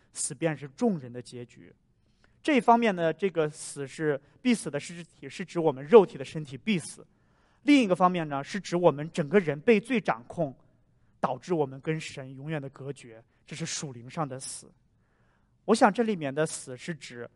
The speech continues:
后者的成分大一些，但是也不排除第一种。无论是哪一种死，其实都是极其可怕的，都是需要被拯救的。“谁能够救我们脱离这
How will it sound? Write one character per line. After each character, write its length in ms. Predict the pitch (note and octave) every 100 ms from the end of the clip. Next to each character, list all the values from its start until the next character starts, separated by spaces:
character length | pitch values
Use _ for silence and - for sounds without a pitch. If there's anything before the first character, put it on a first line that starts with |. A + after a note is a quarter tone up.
| _
后 280 | - - D4+
者 120 | E3
的 80 | C3+
成 220 | - C#3+
分 140 | F#3+ A#3+
大 180 | B3+
一 80 | D#3+
些， 200 | - E3
但 200 | E3+ A3
是 140 | F#3 G3
也 80 |
不 140 | C#3 A3
排 240 | - D3
除 140 | - E3
第 160 | F3+
一 100 | F#3
种。 160 | F3+ - _ _ _ _ _ _ _ _
无 140 | F3+
论 200 | B3 C#4+
是 160 | G#3+ A#3
哪 180 | G3+ D#3+
一 80 | F3
种 200 | D3 D3+
死， 200 | - C#3
其 200 | - E3+
实 120 | D#3
都 220 | F3+ F#3
是 180 | - D#3
极 200 | - C#3
其 180 | - C3+
可 180 | -
怕 280 | A#2+ - C#3
的， 100 | A#2+ - _ _ _ _ _ -
都 160 | F3+ F3+
是 320 | - D#3 B2 _ _ _
需 220 | - E3+
要 200 | D#3+ C3+
被 420 | - F3 D3 B2 - _
拯 160 | - C#3 G#2
救 200 | D#3+ C3+
的。 140 | A#2+ _ _ _ _
“谁 300 | - - G#3+
能 160 | C#4+ B3
够 160 | A3+ A3+
救 180 | C#4
我 140 | A#3 E3+
们 160 | D3+
脱 240 | D#3 - A3
离 160 | F3
这 240 | D#3+ G3